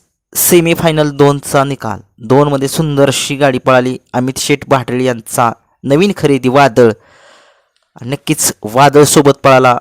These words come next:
सचिन शेठ चव्हाण वाय एक्क्याऐंशी एक्क्याऐंशी सिकंदर.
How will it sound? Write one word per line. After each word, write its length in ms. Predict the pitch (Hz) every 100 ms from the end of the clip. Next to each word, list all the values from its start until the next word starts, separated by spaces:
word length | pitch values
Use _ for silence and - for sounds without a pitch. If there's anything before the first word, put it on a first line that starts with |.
| - -
सचिन 380 | 143 - 156
शेठ 340 | 151 156 143 -
चव्हाण 340 | 143 127 127 - _ -
वाय 360 | 107 117 131
एक्क्याऐंशी 520 | 135 - 135 127 -
एक्क्याऐंशी 540 | 127 - 127 - 123 113 - _ _ _ _ _ _
सिकंदर. 500 | - 160 165 139 117